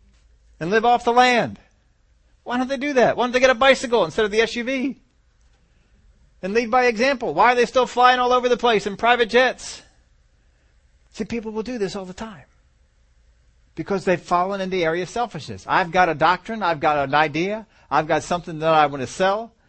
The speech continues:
I want to kill you. I want to take what you have. This is the wrong thing. This is the way of the flesh.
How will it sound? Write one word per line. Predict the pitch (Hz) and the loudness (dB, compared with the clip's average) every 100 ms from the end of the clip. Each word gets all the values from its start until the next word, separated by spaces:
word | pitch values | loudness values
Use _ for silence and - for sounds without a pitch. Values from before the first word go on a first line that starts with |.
| _ _ - | _ _ -4
I | 156 | -2
want | 165 156 | 0 -4
to | |
kill | 139 - 214 | -4 -2 0
you. | 185 175 220 233 226 _ _ _ | 0 -2 -4 -6 -16 _ _ _
I | 139 | -4
want | 156 147 | -2 -4
to | |
take | - 202 196 | -2 -2 -2
what | 180 | -6
you | 196 | -6
have. | 180 196 220 240 - _ _ _ _ _ _ _ _ _ _ - | 0 2 2 -4 -14 _ _ _ _ _ _ _ _ _ _ -8
This | 143 143 | -6 -6
is | 131 | -4
the | 139 | -2
wrong | 147 147 | 0 -2
thing. | 139 123 | -6 -6
This | 135 | -6
is | 139 | -6
the | 131 | -4
way | 135 | -2
of | 131 | -2
the | 127 | -6
flesh. | 175 160 98 - | -6 -6 -6 -18